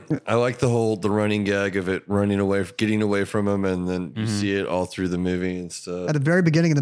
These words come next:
Speaker 3: movie too, it's like it
Speaker 1: Mm-hmm.
Speaker 3: starts off and then
Speaker 2: A nice comical through line there.
Speaker 3: Yeah.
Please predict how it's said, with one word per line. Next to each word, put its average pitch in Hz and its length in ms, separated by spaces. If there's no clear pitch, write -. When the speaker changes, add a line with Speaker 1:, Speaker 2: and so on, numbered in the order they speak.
Speaker 3:
movie 135 200
too, 131 340
it's 135 140
like 127 180
it 104 80
Speaker 1:
Mm-hmm. 107 100
Speaker 3:
starts 127 280
off 120 400
and 139 120
then 120 240
Speaker 2:
A - 40
nice 107 180
comical 110 400
through 113 320
line 101 300
there. 104 220
Speaker 3:
Yeah. 123 220